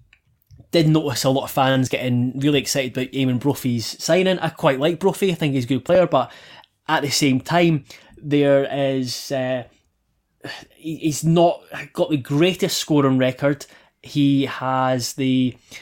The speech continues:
ability to really frustrate, and I'm really curious to see how, how he's gonna fit in to the players behind him, like the, the, the attacking three, and whether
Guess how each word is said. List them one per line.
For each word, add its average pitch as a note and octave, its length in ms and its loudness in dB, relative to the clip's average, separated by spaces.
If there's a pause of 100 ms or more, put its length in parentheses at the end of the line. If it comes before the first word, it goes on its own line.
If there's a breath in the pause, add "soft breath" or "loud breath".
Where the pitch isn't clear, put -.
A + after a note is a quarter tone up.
(380 loud breath)
ability E3 560 2
to C#3 120 0
really D#3 320 4
frustrate, F3 680 -2
and D#3+ 220 0
I'm D3+ 220 0
really F#3+ 260 0
curious E3+ 460 -4
to D3 80 -8
see D3+ 200 -6
how, C3 420 -2 (760 loud breath)
how D3+ 260 -2 (180)
he's D3 340 -2
gonna C#3+ 220 -2
fit - 240 -6
in C#3+ 300 0 (320)
to C#3 300 2
the C3 120 -2
players C#3+ 360 0
behind C3+ 520 -2
him, B2+ 180 0
like B2+ 140 -6
the, C3+ 180 -4
the, C#3 140 -4
the C#3 100 -6
attacking C3 480 -4
three, C3 420 0 (160 loud breath)
and C3+ 300 -4
whether C3+ 480 2